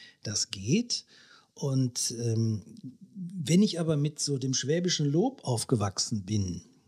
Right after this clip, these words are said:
nicht geschimpft ist genug gelobt oder das Berliner Lob, da kann man nicht klagen,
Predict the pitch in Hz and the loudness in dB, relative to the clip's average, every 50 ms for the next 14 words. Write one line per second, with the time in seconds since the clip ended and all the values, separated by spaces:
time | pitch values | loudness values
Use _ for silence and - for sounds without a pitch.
0 | _ _ - 131 165 - - - 127 - - 175 180 185 - - 156 139 - - | _ _ 4 4 4 4 2 -2 0 4 6 6 6 4 2 0 -4 -4 -2 2
1 | 139 139 190 233 - - - 117 104 104 95 120 185 214 - - - - - 139 | 4 4 4 4 2 2 0 0 2 0 -4 -4 -4 -4 -6 -8 -6 -4 -2 -2
2 | 123 123 113 113 107 - - 104 95 120 151 175 180 165 156 170 175 190 190 - | -4 -4 -6 -6 -8 -6 -6 -4 0 2 4 4 4 4 4 4 2 2 0 -4
3 | - - - - 156 143 131 117 107 101 - - 123 101 98 104 104 113 147 214 | -8 -8 -4 0 2 2 4 2 2 0 -2 -2 0 2 4 2 2 4 4 2
4 | 240 240 - | 2 2 -2